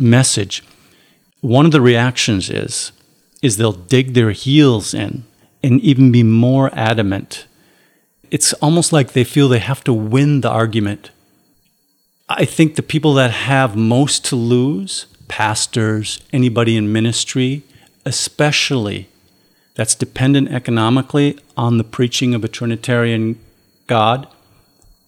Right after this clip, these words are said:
especially those kinds of people, the more they have to lose, the more they're gonna dig their heels in, the more they're gonna come up with some other explanation for Jesus having a God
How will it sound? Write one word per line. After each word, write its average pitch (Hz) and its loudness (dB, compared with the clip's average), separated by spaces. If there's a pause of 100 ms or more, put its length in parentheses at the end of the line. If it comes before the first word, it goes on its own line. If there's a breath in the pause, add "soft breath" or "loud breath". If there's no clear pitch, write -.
(160)
especially 135 -2
those 120 -2
kinds 117 -4
of 113 -10
people, 113 -6
the 120 -6
more 117 0
they 143 2
have 139 -2
to - -6
lose, 127 0 (520 soft breath)
the 120 -4
more 117 2
they're 127 -2
gonna 117 -4
dig 104 -6
their 104 -4
heels 104 -6
in, 110 -10 (680)
the 139 -6
more 123 2
they're 123 2
gonna 117 0
come 117 -2
up 113 -6
with 113 -8 (240 soft breath)
some 120 0
other 117 0
explanation 110 -2
for 117 -6
Jesus 104 -4
having 107 -4
a 101 -6
God 98 -4